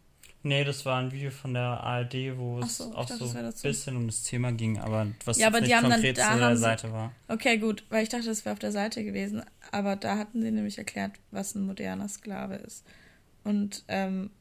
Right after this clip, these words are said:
Speaker 2: das hat's dann nochmal so, fand ich, war dann etwas besser, als, weil unter Sklaven versteht man halt einfach so, wie es halt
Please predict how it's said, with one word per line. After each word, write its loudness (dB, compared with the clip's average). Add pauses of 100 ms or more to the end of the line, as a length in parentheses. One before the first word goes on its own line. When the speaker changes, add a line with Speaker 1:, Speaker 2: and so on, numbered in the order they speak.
(220)
Speaker 2:
das -4
hat's -4
dann 0
nochmal 0
so, -6 (320)
fand 2
ich, -2
war 0
dann -4 (160)
etwas -4
besser, 2 (480)
als, -2
weil 2
unter 0
Sklaven 0
versteht -6
man -2
halt -2
einfach -6
so, -4
wie 0
es -8
halt -6